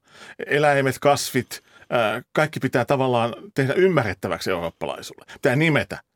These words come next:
Pitää nimetä vuoret. Ni-, Trump nimesi Mount McKinleyn taas takas, tai Denalin Mount McKinleyksi juuri, juuri heti, kun pääsi takas valtaan, joka tuntuu ihan triviaali hommalta. Mut, mut, mut se on ilmeisesti hänelle tärkeä, koska se kuvastaa sitä,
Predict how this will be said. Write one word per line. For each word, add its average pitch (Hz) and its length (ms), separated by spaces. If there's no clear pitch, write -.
Pitää 120 180
nimetä 143 320
vuoret. 98 380
Ni-, 120 180
Trump 123 200
nimesi 110 300
Mount 113 220
McKinleyn 101 420
taas 85 320
takas, 92 340
tai 104 140
Denalin 92 400
Mount 92 200
McKinleyksi 92 500
juuri, 90 180
juuri 113 240
heti, 143 220
kun 101 140
pääsi 92 280
takas 90 280
valtaan, 87 420
joka 101 200
tuntuu 135 300
ihan 143 180
triviaali 98 380
hommalta. 87 380
Mut, 139 200
mut, - 160
mut 131 100
se 147 60
on 151 60
ilmeisesti 160 220
hänelle 175 320
tärkeä, - 460
koska 127 180
se 131 100
kuvastaa 170 520
sitä, 131 320